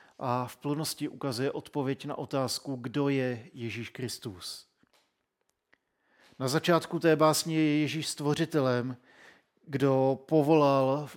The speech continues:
v bytí celý svět. Uprostřed té básně je hlavou církve a tím, díky komu svět drží pohromadě.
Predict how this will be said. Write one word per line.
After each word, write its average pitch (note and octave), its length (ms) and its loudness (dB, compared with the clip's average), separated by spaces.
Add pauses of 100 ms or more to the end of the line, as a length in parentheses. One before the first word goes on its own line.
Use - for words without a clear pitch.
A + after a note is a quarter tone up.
v B2 140 -10
bytí C3+ 460 -6
celý B2+ 340 -4
svět. - 640 -6 (720)
Uprostřed D3+ 720 0
té D3+ 140 0
básně C#3 400 2
je C#3 100 4
hlavou C#3+ 300 2
církve C3+ 640 -2 (380)
a B2 100 -4
tím, C#3+ 400 -6
díky B2 380 -6
komu B2+ 300 -4
svět B2 300 -8
drží A#2+ 340 -8
pohromadě. A#2 720 -4